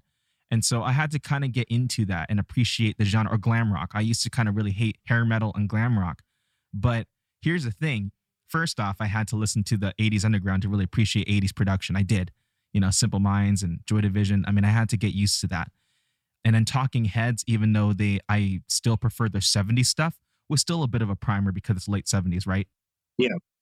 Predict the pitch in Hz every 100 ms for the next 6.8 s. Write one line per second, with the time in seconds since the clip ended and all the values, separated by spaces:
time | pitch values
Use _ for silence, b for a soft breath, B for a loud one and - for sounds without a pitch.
0 | _ _ - 104 101 95 107 95 95 110
1 | 98 92 107 92 92 92 _ _ _ -
2 | - - _ _ _ _ _ - 135 131
3 | 143 143 147 139 - _ _ - 143 147
4 | 151 175 160 - 147 139 104 185 208 139
5 | 107 107 - 120 120 - 180 156 135 110
6 | 117 110 180 226 151 120 110 101